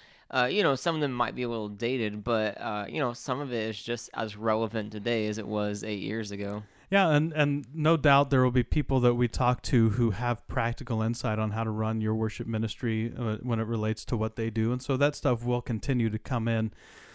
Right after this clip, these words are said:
Speaker 2: Uh, but, but we want to, we want to maybe, uh, just see what God can do
Speaker 1: Yeah.
Speaker 2: if we rally behind this idea and this mission and see if we can, we can, maybe we can impact our country,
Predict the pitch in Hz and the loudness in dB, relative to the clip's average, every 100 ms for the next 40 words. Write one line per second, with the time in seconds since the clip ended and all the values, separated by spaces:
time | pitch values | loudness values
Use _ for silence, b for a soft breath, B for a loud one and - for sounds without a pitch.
0 | B B B - 117 110 113 123 117 - | B B B 4 6 6 6 4 4 -2
1 | - 143 135 135 143 175 165 - 175 143 | -6 -2 2 4 6 6 4 6 8 10
2 | 131 110 117 160 170 170 151 147 147 143 | 10 6 4 4 4 2 2 2 4 4
3 | 127 107 - - - 135 131 147 139 143 | 4 2 -4 -14 -8 -6 -6 -8 -12 -10
4 | - - 156 135 131 123 131 131 - 123 | -6 -2 0 0 2 2 2 0 -2 2
5 | 120 131 117 101 - B 107 101 - 117 | 6 6 6 2 -6 B -8 -8 -2 0
6 | - 117 113 117 123 117 104 117 113 107 | 2 4 4 2 0 -2 -2 -4 -2 -4
7 | - 113 104 117 117 110 107 107 104 - | -2 -4 -2 0 2 0 -2 -2 -4 -2
8 | 117 117 117 104 107 107 - 120 110 123 | -4 -2 -2 -2 -2 -4 -2 -2 -2 0
9 | 110 - 117 104 95 - 143 147 131 139 | -2 0 -2 -2 -6 -2 -2 -2 0 0
10 | 165 151 139 127 101 131 139 - 127 120 | 2 0 0 0 0 0 0 2 2 0
11 | - 117 117 110 - 131 139 113 98 92 | -2 0 0 0 0 -2 -2 -4 -4 -6